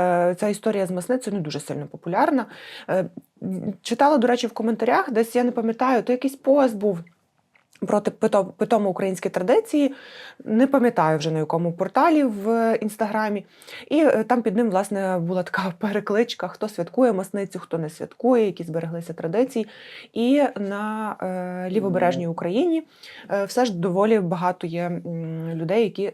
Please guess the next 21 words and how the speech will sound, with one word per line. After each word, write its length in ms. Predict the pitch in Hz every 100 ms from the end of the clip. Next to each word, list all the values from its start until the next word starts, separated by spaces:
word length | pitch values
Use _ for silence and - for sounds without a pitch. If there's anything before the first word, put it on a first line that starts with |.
| -
святкують 720 | - 190 175 - 151 143 - -
ту-, 240 | 160 156
цей 160 | - 156
перехід, 640 | 160 175 170 202 214 214 - - - -
е, 160 | - 165
до 200 | 160 180
Великого 420 | 170 180 175 160
посту, 680 | - 202 262 - 208 196 190 185 -
м, 200 | 175 175
і 140 | 160
от 200 | 151 151 -
остання 360 | 165 - 180 165
можливість 440 | 151 175 190 180
наїстися 480 | 156 165 170 165 156
всякого 400 | - 160 170 160
такого 360 | - - 160
масного, 560 | 160 160 - 180 202 185
тлустого 480 | 170 190 - 175 170
і 40 |
все 180 | 165 156
таке. 280 | - 143